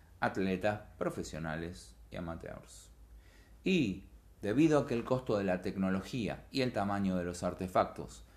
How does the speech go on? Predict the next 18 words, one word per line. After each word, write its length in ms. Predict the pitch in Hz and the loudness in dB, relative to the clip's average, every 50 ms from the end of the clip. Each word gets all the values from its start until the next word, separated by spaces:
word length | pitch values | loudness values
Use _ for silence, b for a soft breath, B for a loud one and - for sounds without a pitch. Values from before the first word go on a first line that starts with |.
| b b b b | b b b b
siempre 480 | b - - 143 139 120 101 92 90 90 | b -6 -2 0 2 2 2 2 2 2
va 100 | 92 95 | 2 2
en 100 | 98 98 | 2 2
disminución, 800 | 98 101 101 107 107 110 117 117 - 151 127 107 98 101 101 - - - | 0 0 0 -2 -2 -2 -2 -4 -2 -2 0 0 -2 -2 -4 -8 -8 -4
hoy 180 | - 135 147 147 | 0 2 2 2
se 160 | 139 143 147 | 0 -2 -4
encuentra 680 | 143 143 139 147 139 123 113 104 110 117 120 120 117 - - - - - - | -4 -4 -2 -2 0 0 -2 -2 -2 -2 -2 -2 -4 -8 -16 -20 -20 -14 -8
al 140 | - 107 101 | -4 -2 -2
alcance 480 | 92 92 92 - 92 92 92 92 - 95 | -2 -2 -2 -2 -2 -2 -2 -4 -4 -2
de 80 | 92 | -2
muchos 480 | 92 87 87 85 82 - 90 85 - - | -2 -2 -2 -4 -6 -6 -6 -6 -8 -6
y 140 | - 160 160 | -4 -2 0
en 80 | 170 165 | 0 0
el 80 | 160 | 0
futuro 580 | 147 160 156 143 135 127 117 117 127 131 - - - - - | 0 0 -2 0 2 2 2 2 0 -2 -6 -10 -18 -14 -8
de 120 | 101 101 95 | -4 0 0
muchos 340 | 95 95 92 - 90 90 | 0 0 0 -4 -8 -10
más. 340 | 85 60 - - - - - | -10 -12 -12 -14 -16 -20 -20